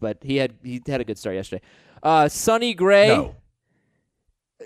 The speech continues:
Speaker 1: Gio Gonzalez and Matt Strom. I want Matt Strom, seventy-five percent owned.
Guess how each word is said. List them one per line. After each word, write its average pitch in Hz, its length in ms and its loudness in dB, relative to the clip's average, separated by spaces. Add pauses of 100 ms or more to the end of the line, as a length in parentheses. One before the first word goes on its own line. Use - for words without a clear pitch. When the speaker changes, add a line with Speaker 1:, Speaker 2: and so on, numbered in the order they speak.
Speaker 1:
Gio 196 340 2
Gonzalez 190 680 2
and 160 120 -2
Matt 165 240 -2
Strom. 135 720 -4
I 151 120 0
want 202 160 2
Matt 185 160 0
Strom, 170 500 -2
seventy-five 165 440 0
percent 165 280 -2
owned. 151 340 -2